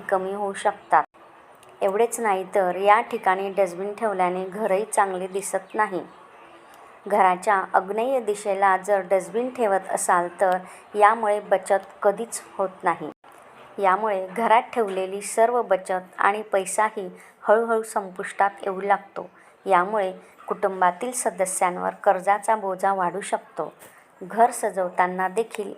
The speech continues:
या गोष्टींची काळजी घेतली पाहिजे. या दिशेला डस्टबिन येणार नाही याची काळजी घेतली पाहिजे. पूर्व दिशा भगवान सूर्याद्वारे दर्शवली जाते, त्यामुळे या दिशेला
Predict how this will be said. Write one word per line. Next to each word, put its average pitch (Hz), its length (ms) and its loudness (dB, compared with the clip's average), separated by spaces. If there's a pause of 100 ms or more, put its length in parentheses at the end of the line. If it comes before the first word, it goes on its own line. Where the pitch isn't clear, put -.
या 202 140 6
गोष्टींची 196 600 -6
काळजी 180 420 -2
घेतली 190 340 -10
पाहिजे. 170 440 -2 (560)
या 226 180 6
दिशेला 202 460 0
डस्टबिन 196 460 -2 (100)
येणार 190 360 2
नाही 196 280 -4
याची 180 260 -6
काळजी 180 400 -4
घेतली 208 360 -10
पाहिजे. 170 440 -4 (760)
पूर्व 262 240 2
दिशा 202 440 -2
भगवान 202 480 -4
सूर्याद्वारे 190 720 -4
दर्शवली 190 600 -6
जाते, 208 420 -2 (380)
त्यामुळे 196 480 0
या 208 200 4
दिशेला 202 500 -4